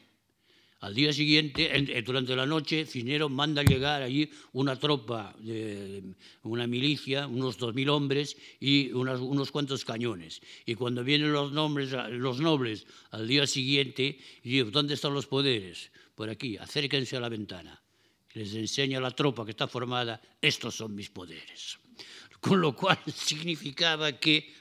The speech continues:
aquí, en caso de, eh, problema, él estaba dispuesto a actuar con mano dura. De ser auténtica, la anécdota revela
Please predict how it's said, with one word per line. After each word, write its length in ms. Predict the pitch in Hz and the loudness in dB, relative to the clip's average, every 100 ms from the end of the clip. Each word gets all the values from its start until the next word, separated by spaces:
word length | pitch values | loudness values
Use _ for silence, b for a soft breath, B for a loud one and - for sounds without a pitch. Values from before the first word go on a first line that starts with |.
| b | b
aquí, 560 | 135 127 160 165 - - | 0 2 2 2 -2 2
en 260 | 143 131 | 2 2
caso 540 | - 214 - 156 135 104 | 8 8 8 2 0 4
de, 320 | 139 135 110 | 6 6 6
eh, 240 | 113 120 110 | -4 -6 -6
problema, 680 | - 123 127 156 143 139 143 b b | -6 -6 -2 -2 -2 -4 -6 b b
él 300 | 160 160 151 | 8 8 8
estaba 500 | 139 - 135 139 135 | 2 0 2 2 2
dispuesto 800 | 117 110 117 - 156 127 139 143 - b | -2 -4 -6 0 0 0 -2 -2 -4 b
a 160 | 135 147 | -2 -2
actuar 760 | 131 135 - 117 117 131 131 - _ - | 0 -4 -4 -8 -6 -6 -8 -12 _ -6
con 500 | 123 127 123 110 104 | -2 -2 -4 -6 -6
mano 400 | 117 131 123 123 b b | -4 -2 -4 -6 b b
dura. 380 | 110 113 98 117 B B B | -6 -4 -4 -8 B B B
De 120 | 135 135 | 4 4
ser 260 | - 190 | 6 6
auténtica, 680 | 175 139 190 170 151 139 165 | 6 8 8 8 4 4 8
la 120 | 151 | 8
anécdota 680 | 139 156 147 156 131 151 156 | 10 8 8 6 4 4 4
revela 680 | 139 143 143 170 151 147 | 4 6 8 8 8 4